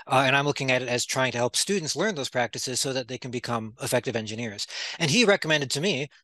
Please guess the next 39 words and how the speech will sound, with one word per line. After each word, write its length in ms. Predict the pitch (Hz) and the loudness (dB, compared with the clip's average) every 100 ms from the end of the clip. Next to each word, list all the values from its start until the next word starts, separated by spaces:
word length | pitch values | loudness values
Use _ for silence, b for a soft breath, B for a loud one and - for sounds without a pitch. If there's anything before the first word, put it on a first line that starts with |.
| - | -10
the 80 | 117 | 0
Mob 320 | 120 120 107 | 4 4 4
Mentality 500 | 120 117 120 127 135 | -4 -2 0 0 2
podcast, 640 | 151 208 - - - - | 2 2 0 -6 -4 -6
and 100 | 120 | -6
so 140 | 107 107 | -10 -8
I 60 | |
said, 160 | 101 110 | -8 -2
"Well, 120 | 113 | 0
I'll, 160 | 156 - | 0 0
I'll 100 | 117 | -2
check 200 | - 156 | 0 2
that 160 | 160 190 | 4 4
out." 240 | 214 - B B B | 2 -2 B B B
Uh, 220 | 151 147 151 | 4 6 6
and 120 | 165 | 4
the 60 | 156 | 4
first 240 | 240 220 | 4 4
episode 340 | 214 175 185 | 2 4 4
I 60 | 160 | 4
listened 280 | 160 180 170 | 2 0 0
to 260 | 143 127 | -2 -2
was 200 | 127 131 | -2 -4
with, 320 | 117 131 131 - | 0 0 0 -2
uh, 240 | 123 117 | -4 -2
Joe 180 | 110 156 | 2 2
Justice, 720 | 151 151 139 - 90 - - B B B - | 4 4 4 0 -4 -6 -6 B B B -2
and 140 | 135 | 2
he 100 | 160 | 2
brought 240 | 202 175 | 6 6
up 180 | 113 113 | 4 2
Willem 240 | 135 139 135 | 2 2 2
Larsen's 640 | 120 120 127 127 - - | 2 2 0 -2 -2 -2
Mob 240 | 127 123 117 | 2 2 4
Programming 420 | 135 127 131 127 | 2 0 -2 0
R 80 | 127 | -2
P 140 | 151 | 0
G. 260 | 143 208 - | -2 -2 0
So 240 | - 127 | 2 2